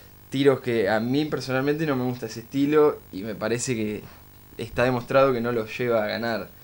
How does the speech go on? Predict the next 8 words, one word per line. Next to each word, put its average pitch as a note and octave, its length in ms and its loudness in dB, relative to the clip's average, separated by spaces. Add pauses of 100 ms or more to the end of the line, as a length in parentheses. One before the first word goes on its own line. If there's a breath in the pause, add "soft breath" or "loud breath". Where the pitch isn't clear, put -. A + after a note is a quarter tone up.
(240 loud breath)
Pero A#2 160 -2
insisten A#2+ 760 0 (160)
a A2 100 -4
tirar A2+ 300 0 (240)
cuarenta A2 400 -4
triples, G2+ 420 -4
cincuenta A2 380 -2
triples. B2 640 0